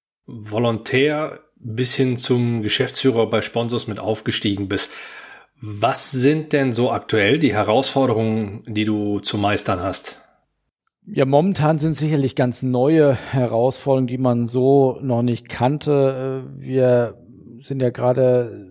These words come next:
Speaker 2: selbst natürlich sehr stark betroffen, aber auch, äh, viele unserer Partner und Kunden sind von der Corona-Krise betroffen. Und wie gesagt, es gibt so ein festen Verständnis von meinem Geschäftsführungspartner Marco Klevenhagen und mir.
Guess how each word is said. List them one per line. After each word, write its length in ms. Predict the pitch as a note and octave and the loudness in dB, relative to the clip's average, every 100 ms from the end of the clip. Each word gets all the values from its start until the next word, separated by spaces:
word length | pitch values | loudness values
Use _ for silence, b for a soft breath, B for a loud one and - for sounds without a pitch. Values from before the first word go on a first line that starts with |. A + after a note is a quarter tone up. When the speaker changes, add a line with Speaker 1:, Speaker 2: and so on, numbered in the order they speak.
| A2+ | -14
Speaker 2:
selbst 600 | A#2 B2 E3 E3 - - | 0 4 4 0 -14 -8
natürlich 380 | D3+ A#2+ C#3+ B2 | -6 -2 -2 0
sehr 140 | C3+ | 0
stark 320 | B2+ - B2+ - | 2 2 0 -2
betroffen, 520 | C3 - C3+ C#3+ C#3+ | -4 2 2 0 -4
aber 480 | B2+ B2 B2+ B2+ - | -2 2 2 2 0
auch, 360 | B2+ A#2+ - | -2 -2 -4
äh, 120 | A#2+ A2+ | -4 -4
viele 320 | C#3 C3+ C3+ | -2 0 2
unserer 380 | C3 A#2+ A#2+ A2+ | 0 -2 -2 -2
Partner 580 | - A2+ C3+ - C#3+ | 0 2 2 0 -2
und 160 | A#2 A#2 | -2 -4
Kunden 640 | - C#3+ F3 - D3 C3+ C3 B | 0 2 2 -4 -4 -4 -4 B
sind 200 | C#3+ C3 | 2 4
von 240 | C#3+ C3+ | 4 6
der 340 | C3 B2+ B2 | 8 8 6
Corona-Krise 840 | B2 B2 A#2 C#3 D#3+ B2 D3 C#3+ B2 | 4 2 4 6 6 4 2 2 2
betroffen. 680 | B2 - B2 B2+ C#3+ C3+ | -2 2 4 4 2 -2
Und 520 | - B2+ B2 B2 A#2+ - - | -2 -2 0 0 -2 -8 -10
wie 140 | C3 | 0
gesagt, 180 | B2+ A#2 | 4 4
es 120 | A#2 | 0
gibt 160 | C#3 - | -4 0
so 100 | C3 | 2
ein 1080 | B2 A#2+ B2 C3+ C#3 - B2 A#2 F2+ F2+ - | 2 0 -4 -8 -10 -14 -14 -14 -16 -20 -20
festen 760 | - C3 C#3 - - C3 B2 B2 | -2 2 2 -2 -2 0 0 -2
Verständnis 880 | - B2+ A2+ - B2+ D#3 C#3 C3 A#2+ | -2 -2 0 2 2 2 0 0 -2
von 580 | - A#2+ A#2+ A#2+ A#2+ | -2 0 0 -2 -2
meinem 240 | A#2 A#2 A#2+ | -2 0 0
Geschäftsführungspartner 1040 | B2 C#3 - C#3 B2+ B2 - A#2 A#2 B2 | 2 0 0 0 0 -2 -2 0 0 0
Marco 280 | A2+ A2+ A#2 | 0 -2 -4
Klevenhagen 680 | - A2+ B2 B2+ G#2+ A#2 A#2+ | -2 2 2 2 0 0 -2
und 160 | A2 | -2
mir. 400 | A#2 C3+ C#3+ D3+ | 0 2 4 2